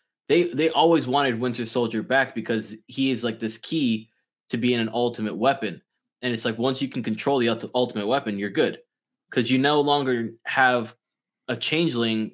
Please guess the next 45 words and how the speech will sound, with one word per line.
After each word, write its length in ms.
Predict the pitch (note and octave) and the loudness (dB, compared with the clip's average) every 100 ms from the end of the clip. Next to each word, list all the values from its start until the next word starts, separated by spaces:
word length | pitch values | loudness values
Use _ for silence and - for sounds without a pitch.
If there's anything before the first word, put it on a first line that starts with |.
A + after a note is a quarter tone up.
| A#2 | -6
doing 320 | C3 C3 A#2+ | -2 0 0
these 160 | A2+ A2 | 0 0
actions. 440 | C3+ D3 A#2+ A2 | 0 0 -2 -2
You 60 | A2 | 0
now 180 | B2 B2 | 0 0
have 200 | A#2 A2 | 0 0
a 40 | |
human 560 | G#2 - E3 C3 G#2 F2+ - _ _ - | -4 -2 -2 0 -2 -6 -12 _ _ 0
doing 180 | B2+ A#2+ | 2 2
these 140 | A2 | 0
actions 600 | G#2+ G#2+ - G#2+ G2+ - - | -2 -2 -4 -8 -10 -14 -8
that 200 | - A2+ | -2 0
can 120 | A2+ A2 | 0 -6
fully 440 | - D3 C#3+ C3 | -2 0 0 0
infiltrate 480 | C3 A#2+ - A#2 A2 | -2 -4 -4 -2 -2
into 320 | A2 G#2+ A#2+ | -2 -2 -2
whatever. 580 | A2 A2+ C3 A2+ G#2 - _ _ _ _ | 2 2 2 2 0 -2 _ _ _ _
And 100 | B2 | -2
the 60 | A#2 | 2
fact 240 | B2+ B2+ | 2 2
that 100 | B2+ | 0
it's 120 | A2+ | 0
Picard's 520 | - A2+ - B2+ A#2 | -4 -8 0 0 0
son 460 | - C3 C#3+ G3 A3 _ _ _ _ | 0 2 2 0 -6 _ _ _ _
is 200 | B2+ A#2 | -2 -2
just 240 | A2+ B2+ - | -2 -4 -4
the 140 | A#2+ | 0
icing 320 | A2 A#2+ A#2 | 0 0 -2
on 80 | A2 | -4
the 60 | G2 | -4
cake. 300 | - C#3+ A2+ | -4 -4 -4
It's 120 | F#2+ | -4
like, 240 | G#2+ F#2 - | -4 -4 -6
this 200 | C3 - | -6 -2
is 80 | C3+ | -2
an 140 | G#2+ - | -2 0
admiral's 520 | A#2+ B2+ A#2 G#2+ - | 0 2 0 -2 0
son. 400 | B2+ A#2+ G2+ F2+ _ _ _ _ | 0 0 0 -8 _ _ _ _
You 60 | - | -6
can 100 | F3 | 0
get 100 | F3+ | 2
away 160 | C#3 D3+ | 4 4
with 140 | B2 | 4
a 40 | A2 | 2
lot. 360 | G2+ A#2+ - | 2 0 0